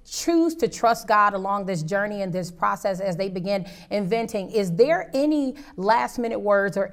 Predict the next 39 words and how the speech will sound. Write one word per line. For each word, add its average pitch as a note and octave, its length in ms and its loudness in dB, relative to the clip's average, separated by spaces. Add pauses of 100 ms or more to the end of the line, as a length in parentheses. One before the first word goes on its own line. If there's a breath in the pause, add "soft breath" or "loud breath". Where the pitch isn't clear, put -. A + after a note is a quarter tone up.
(100)
words A#3+ 340 2
of A3 80 0
inspiration G3+ 840 -4 (220 loud breath)
that G3+ 220 4
you C#4 180 2
can C4 220 -4
give B3 200 0
for A3+ 200 4
aspiring B3+ 800 0
entrepreneurs G3 720 -4 (240 loud breath)
who, E4 300 6
where A3+ 340 2
you C#4 160 4
could D4 180 4
tell C4 200 2
them A#3+ 160 0
to G#3+ 100 -2
get A#3 220 -2
out F4 180 2
of C4+ 80 -6
themselves B3+ 600 0
and F3+ 120 -4
just B3+ 260 -6
trust D4+ 360 -2
God? G#3+ 420 2 (220 loud breath)
And G#3+ 120 2
not D4 200 -2
only C#4+ 200 0
that, G#3+ 300 0
but F#3+ 140 0
get C#4 160 -2
into E4 300 -2
that A#3 280 -2
quiet B3+ 540 -4
space, G#3+ 400 -4
as F3 120 -8
you've G#3 160 -8
talked A3 320 -4
about, F#3 300 -2